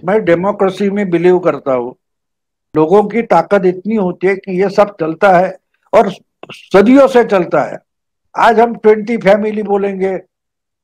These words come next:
चार सौ साल पीछे चले जाओ तो एक ही family होती थी उस देश को control करने वाली, या उनको मानने वाली दस बीस फ-, फैमिलियां होती थी, जिनको हम सरदार बोलते थे,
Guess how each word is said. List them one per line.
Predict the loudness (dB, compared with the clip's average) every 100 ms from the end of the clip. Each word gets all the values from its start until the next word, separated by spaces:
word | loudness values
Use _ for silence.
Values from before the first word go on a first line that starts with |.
| _ _ _ _ _ _ _ _ 0
चार | 2 4
सौ | 2
साल | 4 4 2
पीछे | -2 -2 2
चले | 2 2 0 0
जाओ | 0
तो | 0 0
एक | 0 0
ही | -2
family | 0 -2 -2 -4
होती | -6 -6 -8
थी | -6
उस | -6 0
देश | 0 0
को | -4
control | -8 -8 -6 -6
करने | -6 -6 -4
वाली, | -6 -6 -12 _ _ _ _ 2
या | 4 2 -4 _ _ _ -4
उनको | -2 2 4 4
मानने | 2 -2 -2
वाली | 0 0 -2
दस | 2 2
बीस | 2 -4 -2
फ-, | 2 2 2
फैमिलियां | -2 -2 0 0
होती | 0 -2 -6
थी, | -4 -8
जिनको | -8 _ 0 0 4 2
हम | 2
सरदार | 2 2 4 4 2
बोलते | 0 -2 0 -2
थे, | 0